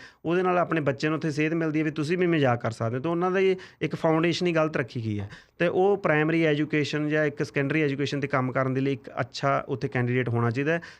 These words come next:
ਤੇ ਸਾਡੇ ਵੱਲੋਂ ਉਹ ਪੂਰੀ ਕੋਸ਼ਿਸ਼ ਕੀਤੀ ਜਾਏਗੀ। ਤੇ ਇਸ ਕਰਕੇ ਤੁਸੀਂ ਸਾਨੂੰ ਵੋਟ 'ਤੇ ਸਪੋਰਟ ਜ਼ਰੂਰ ਕਰੋ। ਇੱਕ ਨਵੀਂ ਸੋਚ ਨੂੰ, ਇੱਕ ਨਵੀਂ ਤਰੰਗ ਨੂੰ ਉੱਥੇ, ਅ, ਭਾਂਬੜ ਦੇਣ ਦੀ ਜ਼ਰੂਰਤ ਹੈਗੀ ਹੈ।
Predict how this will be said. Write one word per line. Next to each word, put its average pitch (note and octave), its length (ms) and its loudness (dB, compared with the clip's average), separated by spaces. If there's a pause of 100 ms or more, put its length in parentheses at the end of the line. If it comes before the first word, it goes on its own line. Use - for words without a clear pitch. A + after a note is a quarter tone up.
ਤੇ D3+ 80 -2
ਸਾਡੇ C#3 360 2
ਵੱਲੋਂ D3 220 2
ਉਹ C#3 220 2
ਪੂਰੀ C#3+ 200 0
ਕੋਸ਼ਿਸ਼ B2+ 400 0
ਕੀਤੀ C#3 240 -4
ਜਾਏਗੀ। D#3 420 0 (280)
ਤੇ D#3 80 0
ਇਸ C#3+ 200 0
ਕਰਕੇ D#3+ 300 -2
ਤੁਸੀਂ F3 160 0
ਸਾਨੂੰ D3 360 2
ਵੋਟ C#3+ 200 2
'ਤੇ C#3 120 -2
ਸਪੋਰਟ C#3 320 -2
ਜ਼ਰੂਰ B2 300 2
ਕਰੋ। D3+ 300 -2 (240)
ਇੱਕ D3 200 -2
ਨਵੀਂ C#3+ 300 2
ਸੋਚ C#3+ 320 0
ਨੂੰ, C#3+ 320 -2
ਇੱਕ C3+ 160 -4
ਨਵੀਂ C3+ 500 0
ਤਰੰਗ B2+ 340 0
ਨੂੰ C3+ 180 0
ਉੱਥੇ, B2+ 420 -2 (640)
ਅ, - 20 0
ਭਾਂਬੜ B2+ 340 0
ਦੇਣ B2 200 4
ਦੀ B2 120 2
ਜ਼ਰੂਰਤ A#2 360 0
ਹੈਗੀ A#2 320 0
ਹੈ। D3 80 -6